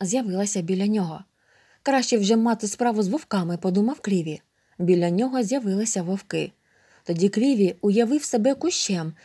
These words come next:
чим викликав розгубленість звірів. Скоро на кущ сів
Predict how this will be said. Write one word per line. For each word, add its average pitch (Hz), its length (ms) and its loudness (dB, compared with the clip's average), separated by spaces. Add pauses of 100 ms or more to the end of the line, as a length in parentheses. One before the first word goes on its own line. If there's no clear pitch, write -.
(100)
чим 185 200 0
викликав 262 580 0 (120)
розгубленість 202 960 -2
звірів. 175 640 -4 (500)
Скоро 403 400 2
на 175 180 0
кущ 294 460 -2
сів - 440 -2